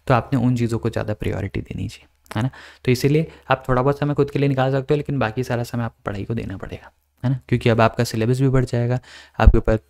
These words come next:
धीरे धीरे प्रेशर आते रह जाएगा। और अगर आप at this point of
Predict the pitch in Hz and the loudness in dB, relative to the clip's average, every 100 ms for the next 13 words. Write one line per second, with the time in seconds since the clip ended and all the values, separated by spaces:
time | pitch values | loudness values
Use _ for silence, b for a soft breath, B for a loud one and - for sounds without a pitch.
0 | - 120 117 117 117 113 - 107 131 127 | 2 4 6 6 6 4 2 0 2 2
1 | 120 127 123 117 117 127 B B 120 131 | 0 -2 -2 -4 -4 -10 B B 2 4
2 | 135 135 127 123 143 - 143 143 | 6 6 4 6 4 4 4 4